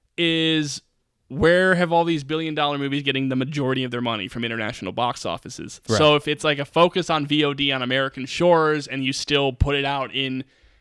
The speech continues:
Speaker 1: Europe and Asia, and it still makes all its theatrical money there, then honestly, at that point, that's kind of not a bad trade-off.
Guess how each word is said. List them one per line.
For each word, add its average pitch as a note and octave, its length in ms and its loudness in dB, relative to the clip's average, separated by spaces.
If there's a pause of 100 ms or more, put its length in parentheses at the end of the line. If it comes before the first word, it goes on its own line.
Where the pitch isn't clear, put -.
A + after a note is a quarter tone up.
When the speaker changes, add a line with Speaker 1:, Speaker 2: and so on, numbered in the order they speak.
Speaker 1:
Europe C#3 560 6
and C3+ 340 -2
Asia, B2+ 680 0 (400)
and C3+ 160 -2
it C3 120 -4
still D3+ 240 -2
makes C#3+ 260 0
all C#3+ 240 2
its C#3 200 -4
theatrical C#3+ 500 -2
money C#3 240 0
there, C3 480 0 (100)
then C3+ 400 -2 (300)
honestly, F3 480 0
at E3+ 100 -2
that E3 220 4
point, F#3+ 380 -2 (540)
that's C#3+ 340 0
kind E3+ 280 -2
of D#3+ 320 -2
not C#3+ 320 0
a D#3 60 -2
bad D3 320 -2
trade-off. A2 760 -6